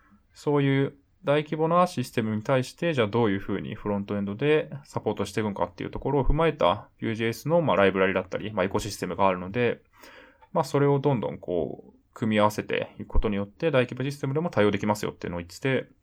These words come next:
なるほどなという感じがしたところですね。大体、なんか大規模化したらちょっと使いづらくなったから別のフレームワークで置き換えますよって話とかも、まあ、よく聞くと思うんですけど、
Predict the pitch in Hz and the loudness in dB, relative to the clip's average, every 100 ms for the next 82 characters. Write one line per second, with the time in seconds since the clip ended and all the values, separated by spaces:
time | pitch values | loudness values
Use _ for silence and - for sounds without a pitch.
0 | _ - - - _ _ _ 107 101 107 | _ -20 -20 -20 _ _ _ 0 0 0
1 | 107 147 123 90 82 - 90 85 85 - | 2 4 4 2 -4 -2 -2 -2 -4 -2
2 | 90 92 90 90 - - - - - - | -4 -4 -2 -2 -2 -8 -10 -12 -16 -20
3 | _ _ _ _ _ _ _ _ _ _ | _ _ _ _ _ _ _ _ _ _
4 | _ - _ _ _ _ _ 127 135 143 | _ -20 _ _ _ _ _ -6 -6 -2
5 | 151 147 139 143 - _ _ - 135 107 | -2 -2 -4 -12 -18 _ _ -8 -2 2
6 | 104 127 147 143 143 - 113 - 110 - | 2 0 -2 0 0 4 2 2 -4 -2
7 | 87 - - _ _ _ - 113 107 113 | -4 -4 -16 _ _ _ -2 0 2 2
8 | 110 101 92 101 92 90 92 92 123 123 | 2 0 -2 0 2 2 0 -2 0 0
9 | 127 117 117 117 117 113 104 - 117 117 | -2 -4 -4 -2 -2 0 -2 2 4 4
10 | 117 92 - 92 95 92 - 90 87 85 | 0 -2 -4 -2 -2 -2 -2 0 0 -2
11 | 85 104 107 104 90 - - 92 90 - | -4 -2 -2 -2 -8 -12 -6 -4 -4 -8
12 | - 85 92 92 - | -10 -10 -8 -8 -10